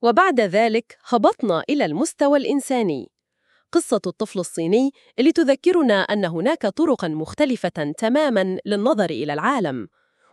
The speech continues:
ومأساة سويسرا اللي تذكرنا بهشاشة وجودنا،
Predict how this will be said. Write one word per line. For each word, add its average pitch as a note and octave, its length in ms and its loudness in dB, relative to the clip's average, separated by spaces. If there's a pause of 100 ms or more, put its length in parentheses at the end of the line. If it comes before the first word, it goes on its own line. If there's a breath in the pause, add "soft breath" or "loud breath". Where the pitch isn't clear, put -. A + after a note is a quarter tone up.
ومأساة E3 500 -2
سويسرا F#3+ 580 -4 (120)
اللي A3+ 120 -2
تذكرنا A#3 680 0
بهشاشة F3+ 600 -4 (100)
وجودنا، D3+ 600 -4